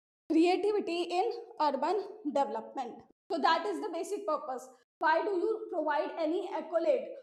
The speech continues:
or any recognition to anything? Just to give them encouragement so that they do better. So similarly, the cities that are classified in this network are being given encouragement so that they boost their creativity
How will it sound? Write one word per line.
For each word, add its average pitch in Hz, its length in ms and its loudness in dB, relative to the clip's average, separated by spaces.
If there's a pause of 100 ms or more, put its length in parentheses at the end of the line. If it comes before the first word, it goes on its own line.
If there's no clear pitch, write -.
(120)
or 311 200 2
any 359 260 2 (100)
recognition 311 720 -2
to 349 280 -6
anything? 349 580 -2 (380)
Just - 400 0
to 294 140 -2
give 294 220 -4
them 320 440 -4 (120)
encouragement 311 640 -2
so 349 160 -8
that 247 340 -6
they 311 160 -4
do 339 280 -8
better. - 260 -10 (360)
So 359 340 0
similarly, 359 640 4 (220)
the 320 160 4
cities 359 500 0
that 285 220 0
are 330 160 -2
classified 320 580 -2
in 311 100 -6
this 381 240 -6
network 285 500 0 (360)
are 294 180 0
being 330 260 2
given 330 360 2
encouragement 320 800 0
so 294 180 2
that 311 220 -2
they 349 240 -6
boost 339 340 -6
their 349 200 2
creativity 285 720 -6